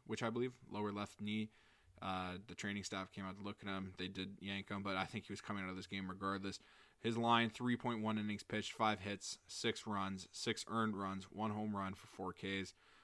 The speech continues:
two walks. Obviously, it's tough, um,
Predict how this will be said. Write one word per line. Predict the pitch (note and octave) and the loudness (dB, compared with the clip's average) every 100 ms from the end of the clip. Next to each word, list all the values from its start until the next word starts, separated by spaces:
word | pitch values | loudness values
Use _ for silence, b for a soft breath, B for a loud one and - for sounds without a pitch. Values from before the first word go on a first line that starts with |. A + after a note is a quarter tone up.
| B | B
two | - A2+ | 0 2
walks. | G2 F#2+ F#2+ - - b b b _ | 2 2 0 -4 -8 b b b _
Obviously, | G#2 A#2 B2+ A#2+ - A#2+ | 8 10 10 4 6 8
it's | A#2 - - | 8 4 -4
tough, | - A2 G#2 - - - | 0 2 2 0 -12 -4
um, | G2 F#2+ F#2 F#2+ | 0 2 2 -2